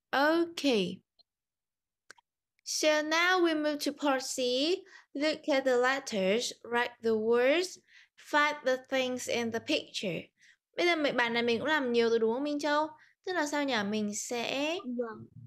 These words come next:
Speaker 1: à, đoán nhá. Đoán xem những cái từ
Speaker 2: Vâng.
Speaker 1: này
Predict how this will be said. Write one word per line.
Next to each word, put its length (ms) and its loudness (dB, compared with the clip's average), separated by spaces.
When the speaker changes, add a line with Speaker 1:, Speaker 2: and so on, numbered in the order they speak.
Speaker 1:
à, 760 0
đoán 380 0
nhá. 560 -6
Đoán 360 -4
xem 520 -4
những 100 -12
cái 200 -8
từ 180 -2
Speaker 2:
Vâng. 160 -2
Speaker 1:
này 360 -8